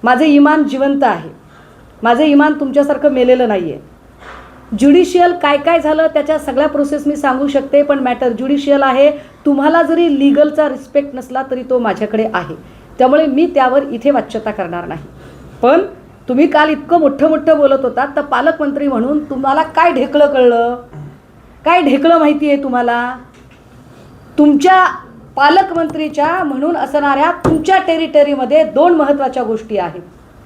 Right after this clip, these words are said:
एक मिनी स्वित्झर्लंड असलेलं पर्यटन स्थळ महाबळेश्वर पाचगणी आणि दुसरं एकशे पाच टीएमसी पाणी क्षमता असणारं कोयना धरण.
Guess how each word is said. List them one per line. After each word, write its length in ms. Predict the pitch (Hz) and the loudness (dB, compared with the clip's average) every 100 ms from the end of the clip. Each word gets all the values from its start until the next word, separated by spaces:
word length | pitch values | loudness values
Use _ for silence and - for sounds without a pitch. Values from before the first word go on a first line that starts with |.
| - | -4
एक 280 | 247 339 - - _ - - _ _ _ _ - - - | 0 0 -2 -16 _ -20 -20 _ _ _ _ -20 -20 -6
मिनी 240 | 233 311 392 | 0 2 2
स्वित्झर्लंड 560 | 330 277 311 311 311 | 0 0 2 4 2
असलेलं 280 | 294 285 277 | 0 0 -2
पर्यटन 420 | 269 254 247 247 | 0 -2 -2 -2
स्थळ 260 | 226 - 233 | -8 -4 -2
महाबळेश्वर 560 | 220 226 220 220 220 214 | -2 -2 0 -2 -2 -4
पाचगणी 500 | 220 202 214 269 359 - - - - - | -4 -4 -2 0 0 -4 -20 -20 -16 -2
आणि 160 | 226 277 | 0 2
दुसरं 480 | 277 330 349 269 175 - - _ _ _ _ - | 2 2 4 2 0 -10 -20 _ _ _ _ -6
एकशे 240 | 277 277 339 - | -4 -2 -2 -2
पाच 360 | 320 320 359 - 349 - | -2 2 2 0 -4 -2
टीएमसी 480 | 320 320 302 311 311 - | 0 0 0 -4 -6 -2
पाणी 200 | 294 285 | 0 0
क्षमता 460 | 285 294 277 277 285 285 | -2 0 0 0 0 -2
असणारं 580 | 226 269 254 247 269 302 294 - | -6 -4 -2 0 0 0 -2 0
कोयना 320 | 226 226 247 - | 2 2 -4 -8
धरण. 260 | 202 202 214 | -4 -2 -2